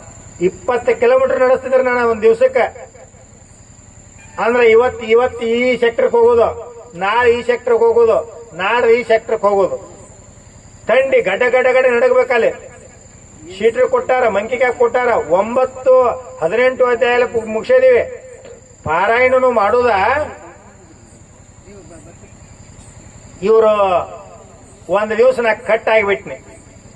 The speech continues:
ಥಂಡಿ ಭಯಂಕರ ಆಯ್ತು. ಒಮ್ಮೆ ಅಲ್ಲಿ ತಂಡ ಹಿಂಗಿತ್ತಲ್ಲ, ಒಮ್ಮೆ ತಂಡ ಹತ್ತಿರ ಗಾಳಿ ಬೀಸ್ತಂದ್ರ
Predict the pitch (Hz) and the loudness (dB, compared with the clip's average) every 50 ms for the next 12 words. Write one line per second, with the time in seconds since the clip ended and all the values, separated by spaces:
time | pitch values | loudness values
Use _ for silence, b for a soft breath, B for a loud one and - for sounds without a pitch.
0 | - - - - - - - - - - - - - 196 226 262 269 254 220 220 | -20 -20 -20 -20 -20 -20 -20 -20 -20 -20 -16 -8 -4 -2 -2 0 0 2 2 2
1 | 226 247 240 247 220 214 226 220 - - 196 208 240 240 - - 233 - - - | 2 2 2 0 2 2 0 0 0 0 2 2 2 0 -2 -8 -18 -20 -20 -20
2 | - 165 165 175 196 220 262 269 277 269 262 240 220 220 240 233 226 226 - 233 | -16 -8 -4 -2 0 0 0 -2 0 0 0 0 0 0 0 0 0 0 0 0
3 | 262 262 247 226 240 254 254 254 254 - - 233 220 208 202 220 254 262 254 - | 0 2 2 2 2 2 2 0 0 0 0 0 2 2 0 -2 -2 -4 -4 -6
4 | - - - - - - - - 160 156 165 190 214 240 262 269 269 277 277 277 | -12 -18 -20 -20 -20 -20 -20 -16 -10 -4 -2 0 0 0 0 -2 -4 -4 -2 0
5 | 262 247 240 247 254 269 285 285 285 269 - - - - - - - - - - | 0 2 2 2 2 0 0 0 -4 -6 -8 -12 -20 -20 -20 -20 -20 -20 -20 -20
6 | - - - - - - - - - - - 233 262 269 269 269 240 247 240 - | -20 -20 -20 -20 -20 -20 -20 -20 -8 -2 0 0 0 0 0 0 0 0 0 0
7 | 254 254 196 - 175 170 190 185 185 220 269 277 254 - 233 269 269 - - 175 | 0 0 0 -2 -4 -4 -4 -4 -2 0 0 0 0 0 0 -2 -2 -2 -4 -2
8 | 254 262 262 | 0 0 2